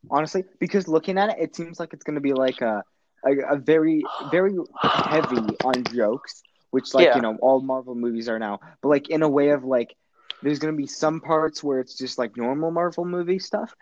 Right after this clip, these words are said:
Speaker 1: and there's gonna be some parts where there's, like, it's, it's really cringy, but it's, it's, it's a good type of cringy, you know?
Speaker 2: Yeah.
Speaker 1: 'Cause, uh, you know, like, "Oh my gosh, we're in this predicament? Oh no.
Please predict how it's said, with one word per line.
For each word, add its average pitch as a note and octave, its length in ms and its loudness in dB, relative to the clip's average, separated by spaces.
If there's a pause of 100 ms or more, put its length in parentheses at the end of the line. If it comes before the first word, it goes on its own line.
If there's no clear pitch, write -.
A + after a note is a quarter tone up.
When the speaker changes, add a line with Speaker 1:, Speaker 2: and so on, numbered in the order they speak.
(200)
Speaker 1:
and C3 100 0
there's C3+ 140 0
gonna C3+ 100 -2
be A#2+ 60 0
some C#3+ 220 0
parts C#3 240 2
where B2+ 120 2
there's, A#2+ 180 2
like, A2+ 300 2 (520)
it's, C#3 240 2
it's B2+ 220 2
really D#3 320 4
cringy, C#3 580 -2
but B2+ 100 0
it's, A2 280 -8
it's, - 320 2
it's B2 220 4
a A2 80 6
good B2+ 340 2
type G#3 200 2
of G#3 80 2
cringy, A#3+ 380 2
you C#4+ 120 0
know? D#4 240 -2 (120)
Speaker 2:
Yeah. C#3+ 600 8
Speaker 1:
'Cause, E3 200 4
uh, C#3 60 0
you C3+ 480 2
know, D3+ 240 4
like, C#3+ 220 4
"Oh F3 220 4
my D3+ 200 4
gosh, D#3+ 380 0
we're D3+ 100 -4
in D#3+ 100 -6
this D#3 160 -6
predicament? F#3+ 720 -6
Oh E3 200 0
no. B2+ 560 -6